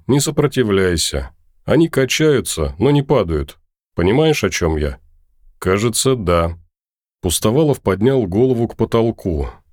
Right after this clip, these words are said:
туда, куда мечтательно глядел старик. Видимость была только метра на два-три, а дальше начиналась тьма. Оттуда сверху прилетал ветерок,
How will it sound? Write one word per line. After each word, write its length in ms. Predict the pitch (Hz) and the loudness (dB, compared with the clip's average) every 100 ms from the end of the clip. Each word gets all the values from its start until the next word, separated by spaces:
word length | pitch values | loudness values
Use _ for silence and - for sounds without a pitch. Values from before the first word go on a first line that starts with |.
| - | -4
туда, 400 | 98 107 151 147 - | -2 2 0 0 -4
куда 240 | 98 120 | -2 0
мечтательно 840 | 135 117 - - 110 127 123 123 120 | 2 0 -2 0 0 0 0 2 0
глядел 480 | 92 92 87 101 101 | 0 -2 0 0 0
старик. 680 | - 95 90 80 73 - - _ _ - | -2 -2 0 -2 -6 -14 -20 _ _ -4
Видимость 540 | 107 165 127 104 - | -2 2 2 0 -2
была 300 | 92 117 139 | -2 0 0
только 380 | 123 135 120 120 | 0 0 0 0
метра 320 | 127 135 120 | 2 0 2
на 160 | 123 123 | 2 2
два-три, 600 | 120 131 - 131 87 67 - _ | 0 -2 0 -2 -2 -4 -12 _
а 120 | - 82 | -6 0
дальше 400 | 110 131 - 82 | 0 0 0 -2
начиналась 640 | 82 - 98 107 104 - | -2 0 0 2 0 -2
тьма. 460 | - 92 82 65 - _ _ _ _ _ _ | -4 0 0 -2 -8 _ _ _ _ _ _
Оттуда 480 | - 85 - 170 143 | -4 -2 0 0 2
сверху 520 | - 120 160 147 123 | 0 0 2 0 0
прилетал 540 | 92 107 110 110 151 135 | -2 0 0 2 0 2
ветерок, 720 | 123 113 139 147 123 - | -2 0 0 2 0 -2